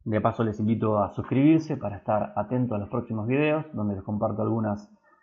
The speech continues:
tips, herramientas y consejos. Vamos a estar viendo cómo eliminar el fondo, ¿sí?, de esta imagen,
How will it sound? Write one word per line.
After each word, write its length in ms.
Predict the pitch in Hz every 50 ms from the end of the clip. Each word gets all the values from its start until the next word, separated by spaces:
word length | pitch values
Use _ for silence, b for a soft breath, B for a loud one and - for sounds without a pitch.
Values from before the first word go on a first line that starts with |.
| b b b b _ _ _ _
tips, 260 | - 147 151 139 - -
herramientas 440 | 104 104 107 120 127 120 120 110
y 80 | 123 117
consejos. 460 | 131 131 139 135 - 156 - - 147
Vamos 240 | 117 131 131 123 123
a 40 | 110
estar 160 | - 123 120
viendo 380 | 123 131 131 139 131 131 135 -
cómo 560 | - 180 175 175 180 185 196 202 - - - _ _ _ _ _ -
eliminar 720 | 117 110 107 107 113 123 135 139 139 147 139 - - - - _ _ _ _ _ _ _ _
el 160 | - 107 101 -
fondo, 680 | - - 170 165 156 160 160 170 190 220 277 - - _ _ _ _
¿sí?, 200 | - 156 180 175
de 120 | 131 101 104
esta 200 | 104 - - 113
imagen, 600 | 120 135 156 160 151 - - 180 214 233 -